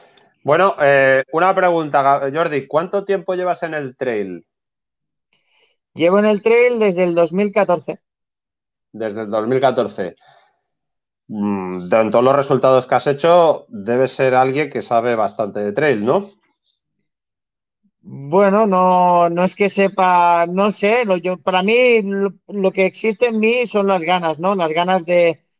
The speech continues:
Speaker 2: lo que haga, intentar hacerlo al cien por cien, intentar hacerlo con ganas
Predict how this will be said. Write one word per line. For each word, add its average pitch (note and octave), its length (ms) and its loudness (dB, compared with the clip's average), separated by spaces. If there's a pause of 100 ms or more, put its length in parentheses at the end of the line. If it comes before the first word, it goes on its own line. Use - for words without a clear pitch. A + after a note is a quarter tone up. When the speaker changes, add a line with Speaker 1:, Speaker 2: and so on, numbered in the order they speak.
(120)
Speaker 2:
lo E3 200 2
que E3+ 120 0
haga, F3 200 2
intentar F3 380 0
hacerlo F3+ 480 0
al F3+ 120 0
cien F#3 180 -4
por E3+ 160 -4
cien, A#3 220 -2
intentar E3 320 -4
hacerlo F3+ 360 -2
con F3 180 -4
ganas G#3+ 460 -2